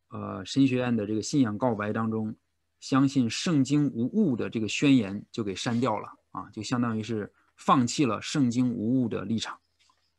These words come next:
然后在一九六五年啊，福勒神学院就成立了一个心理学研究院，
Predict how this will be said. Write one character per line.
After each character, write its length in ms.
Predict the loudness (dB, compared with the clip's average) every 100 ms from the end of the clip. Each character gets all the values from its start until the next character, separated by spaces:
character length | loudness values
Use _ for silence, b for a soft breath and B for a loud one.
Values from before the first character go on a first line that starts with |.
| _ _ _ _ _ _ _ _ _
然 160 | -2 0
后 80 | 2
在 120 | 0
一 160 | 0 -2
九 180 | -2
六 140 | 2 2
五 180 | 2 -4
年 260 | -10 -14 -10
啊， 140 | -12
福 180 | -8 -4
勒 80 | -2
神 120 | -2
学 60 | -2
院 180 | -2 -2
就 80 | -4
成 260 | -6 -4
立 100 | -2
了 140 | -2 -4
一 80 |
个 100 | -6
心 300 | -6 -4 0
理 160 | 0 -2
学 240 | -4 -6
研 220 | -6 -6 -4
究 160 | 0
院， 200 | 0 -2